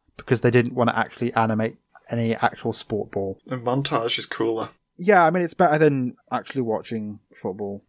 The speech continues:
Speaker 2: Harsh.
Speaker 1: The images that pop up, they're quite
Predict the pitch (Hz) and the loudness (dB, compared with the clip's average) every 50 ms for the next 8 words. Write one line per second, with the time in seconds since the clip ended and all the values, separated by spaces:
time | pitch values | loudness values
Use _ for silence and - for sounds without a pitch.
0 | _ - - - - 113 107 - 107 123 139 - - - - - _ - - 143 | _ -20 -18 -12 -8 -6 -6 -4 -4 -2 0 0 -2 -2 -4 -10 _ -12 -2 2
1 | 160 160 160 156 147 143 139 135 - - _ - 160 170 175 160 170 156 - 156 | 4 4 4 4 2 0 -2 -6 -10 -10 _ 4 6 6 6 4 2 2 2 0
2 | - - - 147 - - 139 147 - - - - - - _ - 139 131 139 139 | 0 2 0 0 2 4 4 4 4 2 -6 -20 -20 -20 _ -12 0 4 4 4
3 | 139 139 _ - - 160 151 139 135 - | 4 4 _ -2 2 4 4 4 2 -2